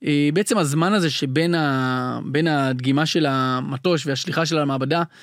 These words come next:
אה, יש תהליך שבעצם, אה, הדגימה צריכה לעבור במעבדה, תהליך של כשלושה שבועות. אה, ובזמן הזה אנחנו בעצם מציעים למשתמש, אה, לנסות בחינם את כל מה שיש לנו להציע בצד של העץ משפחה, בצד הגנאולוגי. אה, אנשים עפים על זה, הם יכולים לבטל בכל זמן,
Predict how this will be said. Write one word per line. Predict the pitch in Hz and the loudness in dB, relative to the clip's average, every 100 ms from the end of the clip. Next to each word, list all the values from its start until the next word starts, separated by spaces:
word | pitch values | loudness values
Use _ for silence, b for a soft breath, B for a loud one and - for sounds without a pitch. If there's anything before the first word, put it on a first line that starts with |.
| B B B - | B B B -2
אה, | |
יש | 135 151 | -2 0
תהליך | 170 147 165 | 0 2 2
שבעצם, | - 147 139 135 139 | 0 0 0 0 -2
אה, | 131 123 123 120 | 0 -2 -4 -4
הדגימה | 127 127 139 | -2 0 0
צריכה | 143 139 | 0 -2
לעבור | 131 135 | -2 0
במעבדה, | 139 135 120 110 123 - - | 0 0 -2 -4 -6 -6 -8
תהליך | 113 131 | -6 -4
של | 123 | -4
כשלושה | 131 127 127 | -4 -4 -4
שבועות. | 131 120 120 - - B B B B - | -4 -4 -4 -6 -12 B B B B -2
אה, | 143 139 143 135 147 151 160 202 | 0 2 2 0 0 0 -2 -2
ובזמן | 147 160 254 | 0 2 4
הזה | 254 | 4
אנחנו | 247 202 | 4 2
בעצם | 196 202 | 2 0
מציעים | 185 190 | 2 2
למשתמש, | 185 156 175 202 185 - | 2 2 2 2 0 -4
אה, | 147 139 139 135 | -2 0 2 2
לנסות | 143 143 233 208 | 0 0 0 0
בחינם | 165 - 147 170 240 - - | -2 0 0 0 -2 -6 -10
את | |
כל | 139 | -2
מה | 175 | 0
שיש | 165 160 | 0 0
לנו | 160 | 2
להציע | 139 131 - 220 233 b b _ - | 0 -2 0 0 0 b b _ -10
בצד | 139 165 156 | -2 -2 0
של | 147 | -2
העץ | 139 147 | -2 -2
משפחה, | 139 127 - | -6 -6 -6
בצד | 110 - 139 | -6 -4 -2
הגנאולוגי. | 135 131 123 123 117 127 B B B B - | 0 -2 -2 -4 -8 -12 B B B B -4
אה, | 147 143 139 139 131 131 - _ | 0 2 2 2 2 0 -6 _
אנשים | 139 - 190 170 151 - _ _ | -4 0 0 0 -2 -10 _ _
עפים | - - 190 | -12 -2 0
על | 185 | 2
זה, | 165 | 2
הם | 165 | 2
יכולים | 131 147 | 2 2
לבטל | 147 131 151 | 2 2 0
בכל | 165 160 180 | 0 2 0
זמן, | 156 190 190 | 2 2 0